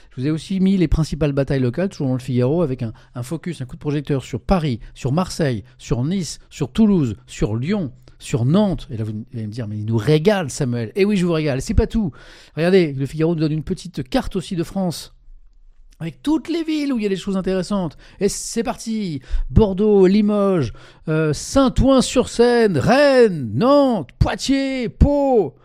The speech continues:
Orléans, Toulouse. Ça va, Toulouse ? Désolé, excusez-moi, je suis un peu, euh, c'est le café. Lille, Roubaix, Strasbourg, Besançon. Comment ça va, les Besan-, les Bisontins, ce matin ? Pardon, désolé.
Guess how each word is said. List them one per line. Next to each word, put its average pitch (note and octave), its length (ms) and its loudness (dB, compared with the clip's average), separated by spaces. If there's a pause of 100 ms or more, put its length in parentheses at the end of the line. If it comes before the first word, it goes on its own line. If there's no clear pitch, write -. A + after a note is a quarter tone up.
(220)
Orléans, C4 760 4
Toulouse. E4 520 4
Ça D#4 120 2
va, D#4 140 -4
Toulouse ? F4 460 -4
Désolé, E3+ 440 -12
excusez-moi, D3 380 -8
je - 60 -16
suis C#3 80 -10
un A#2+ 60 -8
peu, C#3+ 120 -12
euh, A#2 220 -10
c'est - 140 -16
le - 40 -14
café. C3 300 -6 (300)
Lille, G#3+ 340 4
Roubaix, A3 460 4
Strasbourg, A3 540 -2
Besançon. A#3+ 460 0
Comment F4+ 300 4
ça E4+ 160 -2
va, F4+ 180 6
les F4 140 -2
Besan-, F4+ 420 -2
les D#4+ 100 -4
Bisontins, F#4+ 460 -2
ce - 60 -10
matin ? G4 500 -2 (320)
Pardon, C3 220 -4
désolé. B2 300 -2